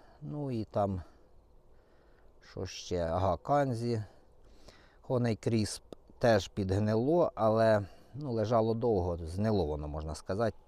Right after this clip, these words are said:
Більша половина, я його не доставав. Карнавал уже було розмягчилось. Одну штуку оставив, ну, воно згнило. Значить, оце те, що тут залишилось. Гренні Сміт в хорошому стані, так.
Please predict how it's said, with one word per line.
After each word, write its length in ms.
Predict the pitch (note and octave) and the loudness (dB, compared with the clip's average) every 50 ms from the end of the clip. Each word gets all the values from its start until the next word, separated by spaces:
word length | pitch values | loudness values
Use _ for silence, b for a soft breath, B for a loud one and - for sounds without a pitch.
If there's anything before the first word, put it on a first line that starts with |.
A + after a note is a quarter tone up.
| - - - | -20 -20 -12
Більша 360 | B2+ D#3 - D2+ - - F2 | -8 -6 -6 -6 -4 -6 -8
половина, 520 | - - E2 D#2+ F2+ G#2 A#2 A2 G2 F2+ E2 | -6 -6 -6 -4 -4 -2 -2 -2 -2 -2 -2
я 120 | E2+ E2+ | 0 0
його 200 | E2 E2 E2+ D#2 | 0 -2 -2 -2
не 140 | E2 E2 D#2 | -4 -4 -4
доставав. 520 | D#2+ D#2 - - - F2+ D2+ B1+ C2 - - - B B B B B B B B B B B B B B B B B B - | -4 -6 -6 -6 -6 -6 -6 -4 -8 -10 -14 -18 B B B B B B B B B B B B B B B B B B 0
Карнавал 640 | - A2+ G#2 G2+ A2+ A2 A2 A2 A2 G#2 G2 F#2+ F#2 | 6 6 6 6 6 6 6 8 8 8 8 8 6
уже 180 | F#2 F#2+ G2 F#2 | 4 2 2 0
було 260 | F2 F#2 F2+ F#2 F#2+ | 2 0 0 0 2
розмягчилось. 1120 | G2 F#2+ F#2 F#2 F#2 G2 - - - - C#3+ D3+ D#3+ E3 F3 F3+ E3+ - - - - - B B B B B B B B B - | 2 2 0 0 0 -2 -2 -4 -6 -2 2 2 4 6 6 4 4 0 -8 -10 -10 -10 B B B B B B B B B -8
Одну 300 | - A#2+ B2+ B2+ C3+ C#3 | -4 -2 -2 0 0 -2
штуку 320 | C3 - - C#3 - - C3+ | -2 -2 -6 -8 0 2 2
оставив, 400 | B2+ - - G#3+ G3 E3 C3 A#2 | 2 4 4 4 4 6 6 4
ну, 120 | A#2 A2+ | 4 2
воно 240 | A2 G#2+ G#2 G2+ F#2+ | 2 2 2 2 2
згнило. 440 | E2 F2+ F#2+ G2 G2+ F2+ D#2 C#2 - B B B B B B B B B - | 0 0 -2 0 0 0 -2 -2 -6 B B B B B B B B B -4
Значить, 400 | A#2+ C#3 C#3+ C3+ - C3+ - D#3 | 0 0 0 2 2 2 2 2
оце 200 | C#3+ - D3+ C#3+ | 2 2 2 2
те, 160 | - C3+ A#2+ | 4 4 2
що 160 | - - A#2 | 2 0 -4
тут 220 | G2+ - A2 G#2 G#2+ | -4 -4 -6 0 2
залишилось. 640 | C3 D#3+ G3+ A3 - - F#3 E3+ E3 D#3 - - b b b b b b b b - - - - _ _ - - - - - - - - - - | 4 6 6 6 4 4 4 4 4 2 0 -6 b b b b b b b b -20 -20 -20 -20 _ _ -20 -20 -20 -20 -20 -20 -20 -20 -8 0
Гренні 360 | A2 C3+ D#3 D3+ C#3 B2 G#2+ | 4 6 6 8 6 6 2
Сміт 300 | - - A2+ G#2+ F#2+ - - - - - - - | 2 0 0 0 0 -2 -6 -20 -20 -20 -20 -14
в 20 | - | -2
хорошому 560 | - C3 B2 A#2+ A2 G2 - G#2+ A#2 C3+ - | 4 6 6 8 6 4 2 -2 -6 -6 -6
стані, 380 | - - - G3 F3 D#3 C3 | -4 0 2 2 2 2 0
так. 320 | - - A#2 - - - | 2 4 2 2 2 -2